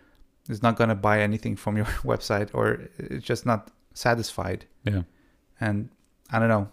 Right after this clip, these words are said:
Speaker 1: I don't think anybody wants an unsatisfied customer. <laughs>
Speaker 2: Uh, yeah, well, unless they, they don't really care about that
Speaker 1: Yeah.
Speaker 2: one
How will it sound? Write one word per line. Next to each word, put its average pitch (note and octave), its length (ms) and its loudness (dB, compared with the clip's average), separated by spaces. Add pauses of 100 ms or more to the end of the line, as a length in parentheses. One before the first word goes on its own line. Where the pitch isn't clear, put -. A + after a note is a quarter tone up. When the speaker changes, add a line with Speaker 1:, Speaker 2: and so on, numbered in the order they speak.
(280)
Speaker 1:
I A#2 180 -6
don't A2 160 0
think A#2 160 0
anybody A2+ 320 2
wants A2 260 0
an A2+ 140 -2
unsatisfied G#2+ 680 0
customer. A2 500 -2
<laughs> - 60 -16 (1600)
Speaker 2:
Uh, - 160 0
yeah, G2+ 260 6
well, G#2+ 220 0
unless G#2 260 2
they, F#2+ 240 2
they G2 160 0
don't F#2 220 2
really F#2+ 160 0
care G2 460 2 (200)
about G#2 300 2
that G#2 140 2
Speaker 1:
Yeah. B2+ 160 2
Speaker 2:
one G2 300 2